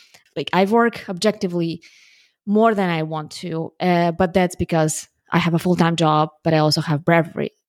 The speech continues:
and I have to balance both of them. And there isn't much that I can do about it right now. And I guess one of the things for me personally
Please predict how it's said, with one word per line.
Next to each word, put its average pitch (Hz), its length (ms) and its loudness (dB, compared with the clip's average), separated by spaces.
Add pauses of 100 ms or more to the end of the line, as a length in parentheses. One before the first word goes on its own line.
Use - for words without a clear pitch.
and 165 440 -4 (560)
I 185 60 0
have 190 180 0
to 185 80 -6
balance 196 380 0
both 185 220 0
of 156 100 -8
them. 151 260 -8 (880)
And 202 400 2 (800)
there 240 320 0
isn't 302 420 0
much 196 720 0 (600)
that 202 180 0
I 190 120 2
can 190 220 -4
do 165 300 0
about 190 340 2
it 185 160 0
right 160 260 -2
now. 156 600 -2 (260)
And 185 320 0
I 185 280 2
guess 175 500 -2 (520)
one 190 240 0
of 180 120 -2
the 180 80 0
things 185 720 -2
for 190 180 0
me 240 320 4
personally 170 920 -2